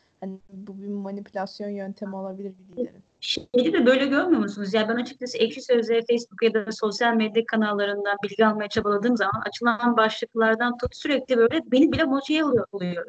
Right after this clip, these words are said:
Speaker 2: Sürekli böyle atıyorum en son şey olmuştu. Seda Noyan mı ne bir kadın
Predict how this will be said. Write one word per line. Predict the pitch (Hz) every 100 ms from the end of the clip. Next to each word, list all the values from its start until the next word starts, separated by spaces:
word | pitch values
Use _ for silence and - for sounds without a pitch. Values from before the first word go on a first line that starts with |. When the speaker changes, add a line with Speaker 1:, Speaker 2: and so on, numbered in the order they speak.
| 226
Speaker 2:
Sürekli | 277 254 - 247
böyle | 240 226 -
atıyorum | 226 226 226 247
en |
son | 240 262
şey | 247 247
olmuştu. | 220 180 180 - - _ _
Seda | - 233 233 254
Noyan | 240 247 247 240 208
mı | 196
ne | 196
bir | 190
kadın | - 208 208